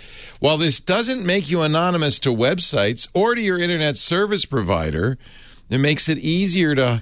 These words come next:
keep what you do private from anyone else who uses this computer." Bottom line, you could turn on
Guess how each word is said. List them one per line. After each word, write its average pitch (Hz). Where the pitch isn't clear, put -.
keep -
what 143
you 127
do 127
private 120
from 104
anyone 117
else 107
who 113
uses 92
this 87
computer." 73
Bottom 180
line, 101
you 185
could 165
turn 160
on 123